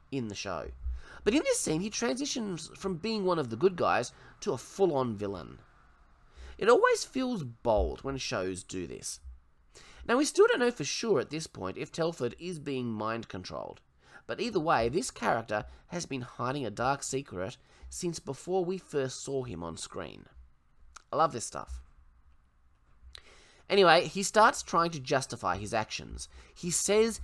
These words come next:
he wasn't brainwashed, he simply came to his senses. And he makes a couple of decent points. They freed millions of people from thousands of years of slavery all over the galaxy. What did they think was going to happen?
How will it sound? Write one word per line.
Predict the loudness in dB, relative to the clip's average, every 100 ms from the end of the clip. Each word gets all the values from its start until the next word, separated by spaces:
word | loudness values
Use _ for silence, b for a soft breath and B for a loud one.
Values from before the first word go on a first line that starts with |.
| B
he | -8
wasn't | -6 0 0 0 -4
brainwashed, | -2 0 0 0 -2 -4 b -12
he | -8
simply | -4 -4 -4 -6
came | -6 -10 -10
to | -10
his | -8
senses. | -4 -4 -6 -10 -12 -16 B B B B -4
And | 0
he |
makes | 2 2 0 -6
a |
couple | -2 -2 0 2
of | 0 -2
decent | -8 -8 -8 -6
points. | -4 -4 -6 -10 -12 -20 -20 _ B B B -2
They | -2
freed | 0 0 2 2
millions | 0 0 0 0
of | -2
people | -2 -4 -4
from | -4 -2 -2 -4 B -12
thousands | 2 4 4 2 -2
of | -2
years | -2 -2
of | -6
slavery | -4 -2 -2 -6 -6
all | -2 0
over | 2 0 -2
the |
galaxy. | -4 -4 -6 -10 -12 -16 B B B B B B
What | -10 0 2 4
did | 2
they | 0 0
think | -2 -4 -4
was | -8 -4
going | -4 -4
to | -2
happen? | -2 -2 -8 -12